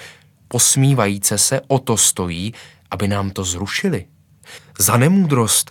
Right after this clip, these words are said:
a za bláznovství nám to počítajíc.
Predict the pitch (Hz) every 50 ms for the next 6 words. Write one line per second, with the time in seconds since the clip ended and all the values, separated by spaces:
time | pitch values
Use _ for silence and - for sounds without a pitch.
0 | - - 107 110 107 - - 107 101 98 113 117 - 170 175 185 185 170 - -
1 | - 151 147 139 123 113 113 107 104 - 110 101 - 101 - - 107 98 - 98
2 | 92 87 82 82 - - - - -